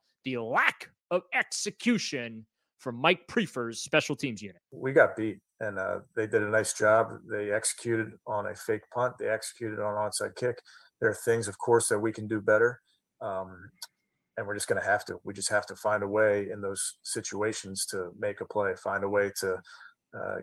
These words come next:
Speaker 2: get the ball out of bounds on, on, on a kick and those type of things. So it's, it's normal, uh, football where they're gonna make their fair share of plays, but, but we gotta just, uh, continue to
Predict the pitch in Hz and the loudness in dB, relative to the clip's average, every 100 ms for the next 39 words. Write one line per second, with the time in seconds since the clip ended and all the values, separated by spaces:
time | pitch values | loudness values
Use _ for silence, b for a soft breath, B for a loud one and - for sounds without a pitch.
0 | - 110 101 104 101 101 101 104 104 101 | -6 -4 -2 4 6 6 4 4 2 2
1 | 101 101 101 107 101 98 98 90 - 104 | -2 -6 -4 -4 -4 -4 -4 -4 -4 -4
2 | 98 98 95 98 - 143 - 101 - - | -2 -4 -8 -10 0 0 2 -4 -4 -10
3 | 90 - 98 101 - b b b - 117 | -8 -6 -6 -6 -10 b b b -6 -4
4 | 127 127 127 123 117 113 - - 123 113 | 6 8 8 8 6 -2 -20 -10 -8 -6
5 | 110 - 135 - 120 123 110 101 - 117 | -8 -4 -2 4 6 6 6 0 -2 -2
6 | 117 120 113 117 123 113 - 117 113 123 | 0 0 0 -2 -4 -8 0 0 0 0
7 | 117 107 120 113 113 - 98 - _ _ | -2 -2 -4 -6 -6 -6 -8 -8 _ _
8 | _ - 107 110 104 98 98 - 98 98 | _ -8 -4 0 0 0 -8 -4 -4 -6
9 | - 98 123 110 101 - | -10 -10 -8 -6 -8 -10